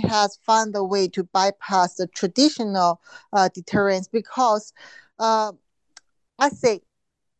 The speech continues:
China has developed their, I mean, actually very unique, although combined with Soviet Union, Syria, and the experience, but their unique style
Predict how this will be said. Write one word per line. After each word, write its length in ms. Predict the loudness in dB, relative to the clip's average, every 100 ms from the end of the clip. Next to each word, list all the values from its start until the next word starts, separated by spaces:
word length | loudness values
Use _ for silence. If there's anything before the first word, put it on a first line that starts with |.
| _ _
China 720 | -12 2 4 4 2 -2 -4
has 420 | -2 2 4 2 _ _
developed 680 | -4 0 0 0 0 -2 -6 -2
their, 300 | 0 0 -6 _ _ _ _ _ -2
I 60 |
mean, 260 | 0 -2 -6 _ -4
actually 320 | -4 0 0
very 300 | 2 2 0
unique, 480 | -2 -2 -2 -2 -4 2
although 260 | 2 4 0
combined 540 | -2 -4 2 2 2
with 260 | 0 0 -4
Soviet 360 | -4 0 0
Union, 420 | 2 2 0 -2
Syria, 540 | -4 -2 0 2 0 0
and 100 | -2
the 80 | -4
experience, 540 | -6 -2 2 2 -2 -10 -10 -6
but 160 | -2
their 100 | 0
unique 640 | 0 -2 0 0 -2 -6
style 720 | -16 -14 -2 0 2 0 -4